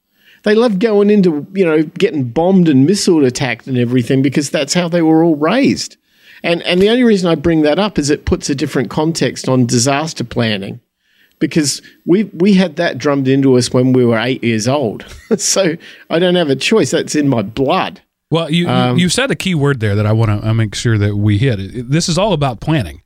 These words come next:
Speaker 2: Uh, you can't
Speaker 1: Yeah.
Speaker 2: wait until the disaster hits to decide what you're going to do. Um, and, you know, people in general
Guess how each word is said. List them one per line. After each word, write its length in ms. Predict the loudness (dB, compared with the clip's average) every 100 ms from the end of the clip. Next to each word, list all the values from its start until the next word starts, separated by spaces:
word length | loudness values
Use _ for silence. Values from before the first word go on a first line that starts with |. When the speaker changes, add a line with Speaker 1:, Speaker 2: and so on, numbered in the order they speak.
| _ _ _
Speaker 2:
Uh, 120 | -8 -2
you 160 | -2
can't 300 | 0 -2 -4 -4
Speaker 1:
Yeah. 40 |
Speaker 2:
wait 280 | -2 -4 -6 -4
until 380 | -4 0 -2 0
the 80 |
disaster 520 | 0 0 0 -2 -4 -4
hits 380 | -4 -4 -12 -6
to 80 | -2
decide 320 | 0 0 -2
what 140 | -2 -4
you're 100 | -2
going 200 | -2 -2
to 60 |
do. 180 | -2 -4 -4 _ _ _ _ _ _
Um, 400 | -2 0 0 -2 -8 _
and, 440 | 0 0 0 -4 -4
you 80 | -2
know, 200 | -2 -4 _ -20 _
people 480 | 0 0 0 -2 -2
in 200 | -2 -2
general 460 | 0 0 -2 -4 -10